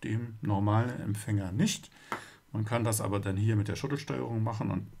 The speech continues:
des-, dazu ist dieser andere S-Bus-Ausgang dann da. Da werden die Kanäle siebzehn bis zweiunddreißig dann rausgeliefert. Dann hätten wir hier noch einen anderen Verbinder, da steht einfach nur R X. Wenn wir also so einen Empfänger dort anschließen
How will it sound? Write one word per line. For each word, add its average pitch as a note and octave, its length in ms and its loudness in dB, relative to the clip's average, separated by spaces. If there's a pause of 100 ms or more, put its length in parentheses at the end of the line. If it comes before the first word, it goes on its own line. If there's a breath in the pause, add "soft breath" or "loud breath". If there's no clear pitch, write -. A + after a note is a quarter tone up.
des-, B2+ 220 0
dazu B2 440 0
ist - 220 -4
dieser G#2 260 -2
andere A2 260 0
S-Bus-Ausgang G2 840 -6
dann F2 240 -6
da. C3+ 320 4 (300 loud breath)
Da G#2+ 180 -2
werden G2+ 260 2
die F#2+ 100 0
Kanäle F#2 380 -2
siebzehn - 380 -4
bis - 200 -4
zweiunddreißig G2+ 760 -2
dann F2+ 220 -6 (360 loud breath)
rausgeliefert. F2+ 960 -2 (560 loud breath)
Dann A#2 180 2
hätten D3 220 2
wir C#3 100 8
hier D3 120 10
noch C3 120 6
einen A2 100 4
anderen D#3+ 320 4
Verbinder, D3+ 400 4
da A2 100 -2
steht A#2+ 200 0
einfach A2+ 300 -2
nur A#2 180 0
R G#2 340 2
X. - 420 2 (300 loud breath)
Wenn B2+ 200 -2
wir B2 100 0
also G#2+ 240 4
so G#2+ 320 4
einen D#3 520 6
Empfänger C#3+ 460 2
dort B2 260 -2
anschließen C#3+ 680 0